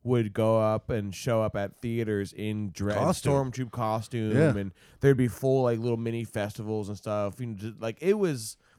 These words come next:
Speaker 1: it's hard to compare those because the, in a way they weren't just movies, you
Speaker 2: Yeah.
Speaker 1: know? Um, like, I'd even, like, I, like, I'd more so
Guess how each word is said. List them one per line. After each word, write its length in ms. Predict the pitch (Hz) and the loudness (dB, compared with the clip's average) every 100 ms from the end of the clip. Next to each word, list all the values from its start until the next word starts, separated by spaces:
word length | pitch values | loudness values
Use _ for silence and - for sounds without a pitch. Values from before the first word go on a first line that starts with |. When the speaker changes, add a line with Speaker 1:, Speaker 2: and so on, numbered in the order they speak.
| _ _ | _ _
Speaker 1:
it's 220 | 156 156 | -2 -2
hard 340 | 131 151 180 240 | -4 -2 -2 -4
to 100 | 294 | -6
compare 600 | - 170 123 127 117 104 | -2 0 2 2 2 0
those 600 | 90 90 87 98 123 - | -2 -4 -4 -6 -10 -8
because 640 | 143 135 143 127 113 101 - _ _ _ _ | -6 -4 0 0 -2 -6 -14 _ _ _ _
the, 340 | 110 113 147 151 - 131 | -12 2 2 2 -6 -8
in 160 | 147 151 | 0 4
a 100 | 151 | 4
way 260 | 127 139 143 | 4 4 4
they 200 | 131 127 | 4 4
weren't 320 | 120 131 117 | 2 -2 -6
just 400 | 120 120 117 - | -2 0 -2 -4
movies, 680 | 113 110 107 127 139 - - | -4 -2 -2 -4 -6 -10 -12
you 160 | 143 143 | -6 0
Speaker 2:
Yeah. 340 | 143 147 156 - _ _ _ - | 2 2 0 -8 _ _ _ -2
Speaker 1:
know? 60 | |
Um, 480 | 135 123 113 104 98 - _ _ _ | 2 2 2 -2 -6 -14 _ _ _
like, 320 | 139 151 139 113 | 2 4 4 0
I'd 200 | 147 175 | 0 2
even, 280 | 175 156 143 | 0 0 -2
like, 240 | 127 120 | -2 -2
I, 120 | - 127 | -2 0
like, 200 | 156 - | -2 -6
I'd 240 | 123 160 143 | -8 -8 -6
more 260 | 151 143 | -2 -2
so 460 | 135 - 135 123 117 | -2 -4 -4 -4 -8